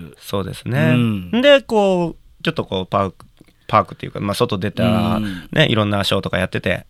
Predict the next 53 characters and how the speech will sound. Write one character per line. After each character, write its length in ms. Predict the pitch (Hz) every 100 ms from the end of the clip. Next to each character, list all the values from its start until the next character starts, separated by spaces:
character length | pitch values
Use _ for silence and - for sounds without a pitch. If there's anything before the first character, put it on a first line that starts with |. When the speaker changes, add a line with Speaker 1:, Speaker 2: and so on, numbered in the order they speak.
| -
Speaker 1:
う 20 |
ん。 300 | 110 98 104
Speaker 2:
で 140 | -
ね、 220 | 147 196 - - _ _ -
ま 220 | 113 104
あ、 40 |
ま 140 | 104 107
た 100 | 95
こ 120 | 104
の 400 | 92 85 78 76 -
中 220 | - 107
高 140 | 92 101
生 160 | 104
ぐ 100 | 98
ら 80 | 90
い 40 | 82
が 100 | 90
ね、 160 | - -
Speaker 1:
う 40 | 113
ん。 40 |
Speaker 2:
わ 580 | 156 156 147 147 143 139
ー 20 |
っ 40 | -
て 160 | 98
こ 240 | - 101 92
う 60 | 104
楽 140 | 101
し 60 | -
そ 100 | 113
う 20 |
に 60 |
し 60 | 110
て 100 | -
る 80 | 65
の 100 | 65
を 20 |
見 100 | 113
る 60 | 110
と 120 | 57
鬱 120 | - -
陶 160 | - -
し 180 | -
い 40 | -
な。 80 | -
Speaker 1:
<laughs> 60 | - - 262
あ 40 | 220
な 180 | - 285
た 0 | - 262 -
大 80 | 247 -
丈 140 | 294 139
夫？ 560 | - - - - - - - - - - - - - - - - - - 151 - -
Speaker 2:
<laughs> 0 |
え？ 200 | - 147